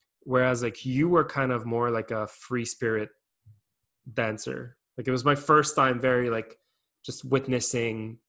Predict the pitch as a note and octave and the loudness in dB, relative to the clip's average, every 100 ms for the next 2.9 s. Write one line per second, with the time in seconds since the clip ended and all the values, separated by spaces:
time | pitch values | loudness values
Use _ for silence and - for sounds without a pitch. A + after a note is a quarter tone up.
0 | _ _ _ _ - - C3+ B2+ B2+ A#2 | _ _ _ _ -14 -4 0 2 0 -2
1 | A2+ A#2+ A#2+ A2+ - - B2 - B2 B2 | -4 -4 -4 -6 -12 -12 -10 -6 -4 -2
2 | A#2+ A2 - - B2 A#2+ A#2+ A#2 | -2 -6 -10 -4 -2 -2 -6 -10